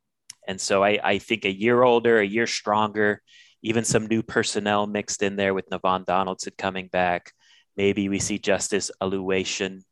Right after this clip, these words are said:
the U N L V transfer, in there more at the other guard spot, maybe Jalen Rivers, et cetera. I think the push up front should be a little better. We'll see. Um,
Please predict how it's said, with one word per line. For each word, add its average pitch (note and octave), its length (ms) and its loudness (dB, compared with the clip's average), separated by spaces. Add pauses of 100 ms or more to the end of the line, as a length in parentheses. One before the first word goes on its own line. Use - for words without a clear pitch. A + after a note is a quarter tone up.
the F2+ 80 -16
U F2+ 180 -8
N F2+ 60 -8
L F2 120 -2
V F2+ 180 -6
transfer, F2+ 580 -4
in F#2 120 -2
there F2+ 160 -2
more F2+ 400 -6 (320)
at - 240 -8
the F#2 140 -4
other F2+ 180 -2
guard F2+ 300 -2
spot, F2+ 400 0 (160)
maybe F#2 240 -4
Jalen F#2 340 -2
Rivers, F2 380 -4
et - 100 -10
cetera. F2+ 480 0 (540)
I A2 140 2
think A2+ 400 -4
the G2 100 2
push - 440 0
up G2+ 160 0
front G2 400 -2 (640)
should - 280 2
be B2+ 140 6
a A2 60 8
little G#2 240 2
better. G#2+ 420 0 (200)
We'll G#2 120 -2
see. G#2 460 -4 (100)
Um, F#2 480 0